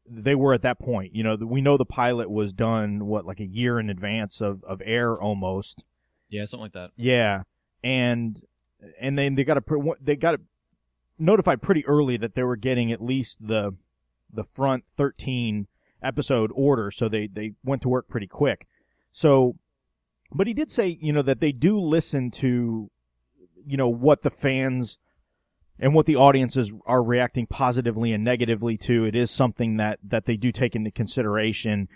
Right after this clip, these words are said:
Speaker 1: He didn't make it seem like, you know, they're im-, immediately gonna, you know, make any changes, 'cause, like I said, a lot of it, uh, at this point is in the can. Uh, but I do know that they're kinda going back and re-, and shooting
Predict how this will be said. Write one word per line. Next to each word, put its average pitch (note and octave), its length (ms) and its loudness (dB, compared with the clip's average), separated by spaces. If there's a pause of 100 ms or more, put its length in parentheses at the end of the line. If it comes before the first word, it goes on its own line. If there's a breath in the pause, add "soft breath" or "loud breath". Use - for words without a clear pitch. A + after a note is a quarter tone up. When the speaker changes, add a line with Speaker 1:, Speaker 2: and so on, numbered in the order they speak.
(140 soft breath)
Speaker 1:
He A2 380 -6
didn't F#3 200 2
make E3 140 2
it C3 100 -4
seem C3+ 280 -2
like, A#2+ 240 0
you B2 120 -4
know, A#2 120 2
they're A2 320 0 (200)
im-, A#2+ 200 -8
immediately C3 640 0
gonna, A2 320 0
you A2 100 -4
know, A2+ 60 0
make A2 220 -2
any G#2+ 120 -2
changes, C3 400 -2
'cause, G#2 240 -4
like G#2+ 160 -6
I G2 40 -12
said, B2 180 -2
a G#2 40 -2
lot A2+ 240 2
of A2 120 0
it, A2 180 2 (500 soft breath)
uh, G#2 200 -8
at G#2 120 -6
this D3 140 2
point C3+ 220 -2
is A2 100 -2
in A#2 120 0
the G2+ 80 -4
can. A2+ 640 0 (520)
Uh, - 360 -12
but A#2+ 220 0
I B2 80 2
do C#3 200 2
know B2+ 160 4
that A#2 140 -2
they're A2+ 120 -2
kinda A2+ 380 -2
going A2 400 2
back G#2+ 260 -4
and G#2 160 -4
re-, G2+ 80 -8 (180)
and G#2 340 -6 (260)
shooting B2 640 0